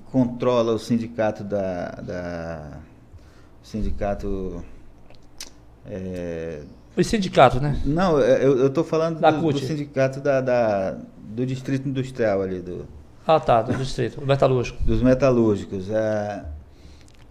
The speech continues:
Speaker 1: você sabe qual é o percentual de terceirização hoje nas empresas do, do, do Polo Industrial de Manaus?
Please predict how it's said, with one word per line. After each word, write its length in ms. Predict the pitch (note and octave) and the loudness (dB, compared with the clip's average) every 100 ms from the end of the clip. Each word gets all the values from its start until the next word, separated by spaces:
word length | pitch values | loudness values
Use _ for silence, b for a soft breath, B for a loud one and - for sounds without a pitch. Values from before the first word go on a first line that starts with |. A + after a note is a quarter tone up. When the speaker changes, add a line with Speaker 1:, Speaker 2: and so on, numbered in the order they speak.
| - - - | -20 -20 -20
Speaker 1:
você 160 | - B2+ | -16 -10
sabe 240 | - F#3+ | 2 2
qual 160 | F3+ E3+ | 4 4
é 40 | |
o 60 | F3 | 4
percentual 520 | F3 D3 D#3+ C#3+ D#3 | 4 2 0 0 0
de 80 | D#3 | 0
terceirização 960 | - C#3+ C#3+ C3 A#2+ A2+ G#2 - C3+ A#2 | -2 -2 0 -2 0 -2 -4 0 2 4
hoje 320 | C3+ C3 A#2 | 4 4 2
nas 220 | A2 G#2+ | -2 -4
empresas 440 | A2 A2 A2+ A2 G#2+ | -8 -4 -6 -6 -8
do, 340 | G#2+ G2+ F#2+ | -8 -6 -8
do, 320 | F#2+ G2 F#2 | -8 -8 -8
do 100 | F#2 | -10
Polo 240 | F#2 G#2+ G#2 | -2 -2 -2
Industrial 360 | F#2+ - G2 | -6 -6 -6
de 80 | F#2 | -4
Manaus? 540 | F#2+ G2 B2 A2+ - | -6 -6 -6 -8 -16